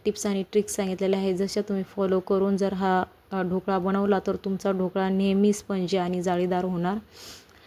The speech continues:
आपल्या ढोकळ्याला मधून व्यवस्थित जाळी पडलेली आहे आणि एकदम स्पंजी झालेला आहे आणि हा ढोकळा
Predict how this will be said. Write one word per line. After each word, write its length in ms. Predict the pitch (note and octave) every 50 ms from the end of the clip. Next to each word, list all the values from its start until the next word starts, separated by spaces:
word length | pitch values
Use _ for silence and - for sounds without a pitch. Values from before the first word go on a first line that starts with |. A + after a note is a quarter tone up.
| - - _ -
आपल्या 220 | G#3 G3+ G3+ G#3
ढोकळ्याला 360 | G3+ G#3 G3 G#3 G3+ G#3 G#3
मधून 260 | G3+ G3 G3 G3+ G3+ G3
व्यवस्थित 560 | F#3+ G3 G3 F#3+ G#3 G3+ - - A3 A3 A3
जाळी 400 | G3 F3 G3+ G3 F#3 F#3 F#3 G3
पडलेली 540 | F#3 - G3 F#3 F3+ F#3 F#3 F#3 F#3 F#3+ F#3+
आहे 340 | F#3+ F#3 F3 F3 G3 G3
आणि 280 | G3 G3 F#3 F3+ F3+ F#3
एकदम 200 | F3 E3+ G3 G3
स्पंजी 500 | F#3 - - - - F#3+ F#3+ F3+ F#3 G3+
झालेला 340 | G3 G3+ F3+ F3+ F3+ F#3 F#3
आहे 120 | F#3+ F#3+
आणि 240 | - - F#3+ G3 G3+
हा 280 | F3 E3+ F#3 G3 G3 G3+
ढोकळा 380 | G3 F#3+ F#3+ F3+ - F#3+ F#3+